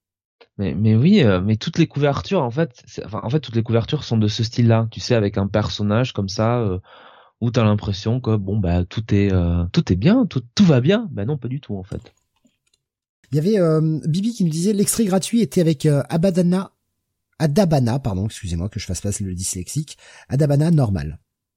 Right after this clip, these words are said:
Speaker 2: En termes de, j'imagine,
Speaker 1: Oui.
Speaker 2: euh, en termes de, de style, euh, ouais,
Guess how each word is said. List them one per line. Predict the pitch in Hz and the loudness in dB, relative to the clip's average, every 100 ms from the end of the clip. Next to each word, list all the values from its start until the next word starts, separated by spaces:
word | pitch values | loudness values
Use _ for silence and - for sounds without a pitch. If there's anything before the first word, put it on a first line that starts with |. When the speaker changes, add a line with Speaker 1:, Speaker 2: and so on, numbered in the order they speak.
| _ _ - | _ _ -12
Speaker 2:
En | |
termes | 92 117 104 | -4 -2 0
de, | 90 90 85 | -2 -4 -8
j'imagine, | 87 90 92 92 113 | -10 -12 -12 -8 -8
Speaker 1:
Oui. | 98 | -6
Speaker 2:
euh, | 85 | -10
en | 82 73 92 | -14 -14 -14
termes | 87 127 127 | -8 -4 -4
de, | 107 | -6
de | 95 98 | -8 -6
style, | 101 - 170 160 | -6 -4 -2 0
euh, | 131 117 113 110 - _ _ _ _ _ _ _ | 0 -2 -4 -6 -10 _ _ _ _ _ _ _
ouais, | - | -8